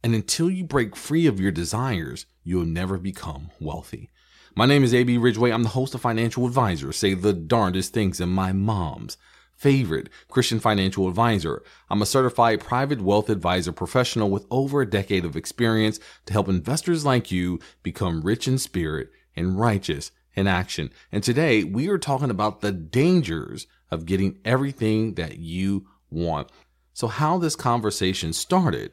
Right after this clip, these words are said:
was that the caller asked about the equity in their home. And that led to a conversation around interest-only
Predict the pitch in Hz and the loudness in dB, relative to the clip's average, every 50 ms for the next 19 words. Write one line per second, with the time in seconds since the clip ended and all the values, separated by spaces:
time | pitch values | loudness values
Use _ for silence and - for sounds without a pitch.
0 | - - - - - _ - 127 139 165 - - 131 - - 147 156 214 226 196 | -16 -20 -20 -20 -14 _ -4 -2 0 0 0 -2 -6 -4 -2 -2 -2 -2 -2 -4
1 | - - 98 104 104 110 - - - 87 78 85 82 80 80 - - 87 87 - | -4 -2 0 0 0 -2 -2 -6 -6 -4 -2 -2 -2 -2 -2 -4 -6 -8 -8 -6
2 | - 95 95 - - 98 98 95 95 - - - 90 85 87 82 78 90 92 95 | -6 -8 -8 -6 -4 -4 -2 -2 -2 -4 -6 -8 -8 -6 -6 -4 -2 -2 -2 -2
3 | 101 - - - 202 208 139 76 53 - - - _ _ _ - 113 117 127 151 | -4 -2 0 2 4 4 2 0 -2 -8 -14 -18 _ _ _ 2 4 4 4 2
4 | 156 - 117 120 117 117 - - 110 95 - - - 120 123 123 123 123 - 110 | 2 0 0 2 2 2 0 0 -2 -2 -2 -2 -2 -2 -2 -2 -2 -4 -2 -2
5 | 90 87 - - 87 85 - - - 95 98 92 87 95 90 87 87 90 - - | -2 -2 -2 -4 -4 -4 -6 -6 -4 -2 0 0 0 0 0 0 -2 -4 -6 -10
6 | _ - 110 120 117 - - 123 120 120 - - _ - 101 101 101 101 101 95 | _ -2 -2 -2 0 0 0 0 0 -2 -4 -10 _ -4 -2 0 0 0 0 0
7 | 95 95 | -2 -4